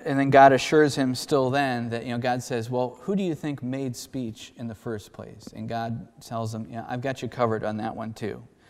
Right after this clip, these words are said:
And finally, in chapter four, verse thirteen, Moses just says to God, "Send someone else." And maybe you feel like that too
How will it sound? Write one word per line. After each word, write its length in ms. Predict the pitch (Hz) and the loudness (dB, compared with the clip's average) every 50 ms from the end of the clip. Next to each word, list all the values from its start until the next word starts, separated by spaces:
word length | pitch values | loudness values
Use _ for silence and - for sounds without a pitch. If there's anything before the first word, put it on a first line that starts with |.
| - - - - - - - - - | -20 -20 -20 -20 -20 -20 -20 -8 -4
And 140 | 131 131 | -2 6
finally, 360 | 131 170 175 185 185 180 165 156 | 10 10 10 10 10 8 6 4
in 100 | 151 135 | 4 6
chapter 340 | - 175 165 160 - 160 | 6 6 6 8 6 2
four, 320 | - - - 165 165 160 156 | 0 4 8 10 10 10 10
verse 300 | 143 147 147 143 - - | 10 8 6 4 2 2
thirteen, 720 | - 156 151 151 143 - - 151 143 139 139 135 131 127 - - - - | 4 4 4 4 4 0 0 0 2 2 2 2 0 -2 -6 -14 -10 -2
Moses 540 | - 135 143 151 160 156 139 147 135 127 - | 4 8 8 10 10 8 6 4 2 0 0
just 300 | - 156 143 139 131 - | 2 2 4 4 2 2
says 300 | - 135 131 131 123 - | 2 4 4 4 2 0
to 100 | - 131 | 0 0
God, 480 | 120 120 117 117 117 113 113 117 120 - - - - - - - | 2 4 4 4 2 2 0 -2 -6 -10 -14 -20 -20 -20 -20 -20
"Send 480 | - - - - - 180 180 190 190 156 | -14 -10 -8 -2 0 0 0 0 -2 -4
someone 460 | - - 165 156 143 127 123 120 117 | -4 -4 -2 -2 0 0 0 0 -2
else." 500 | 110 107 95 - - - - - - _ _ _ _ _ _ _ _ _ _ _ _ _ _ _ _ _ _ _ _ _ _ _ _ _ _ _ _ _ _ _ _ _ _ _ _ _ - | -2 -4 -8 -10 -14 -18 -20 -20 -20 _ _ _ _ _ _ _ _ _ _ _ _ _ _ _ _ _ _ _ _ _ _ _ _ _ _ _ _ _ _ _ _ _ _ _ _ _ -8
And 180 | 147 151 156 | -6 -4 -2
maybe 240 | 160 175 185 175 180 | -2 -2 -2 -2 -2
you 220 | 156 147 147 147 | -2 -2 -2 -2
feel 240 | 131 - 131 123 127 | -4 -4 -4 -4 -2
like 240 | 120 117 113 117 113 | -2 -4 -4 -6 -6
that 260 | 117 107 107 104 - | -8 -8 -8 -8 -10
too 300 | - - 110 92 90 95 | -12 -12 -10 -10 -10 -12